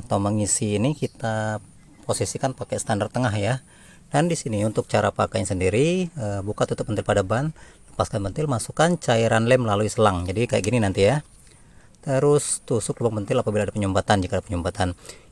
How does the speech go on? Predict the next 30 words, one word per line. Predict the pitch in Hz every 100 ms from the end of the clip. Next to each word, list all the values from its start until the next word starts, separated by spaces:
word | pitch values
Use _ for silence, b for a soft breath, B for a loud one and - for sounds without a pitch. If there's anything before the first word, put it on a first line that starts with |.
| -
Isi, | 131 - 175 190 196 - - - - - - -
jadi | 120 -
satu | 135 127
botol | 117 120 113
ini | 135
tiga | 143 120
ratus | 117 -
lima | 113 -
puluh | 104
mili | 104 123 131
untuk | 113
satu | - - 95
ban. | 98 87 87 - - - - - - - - - - - - - - - - - - - - -
Oke, | 120 139 151 -
nah | 101
ini | 92 92 127 143 - B B -
jelas | 120 -
di | 117
sini | - 120
tidak | 117 104 120
untuk | 107 110
ban | 101 -
sobek. | 101 95
Jadi | - 95 120 120 -
kita, | - - - 107 110 151 -
eh, | 107 113 101
isi | - 107
satu | 117 -
botol | 95 101 107
ini, | 95 92 120 185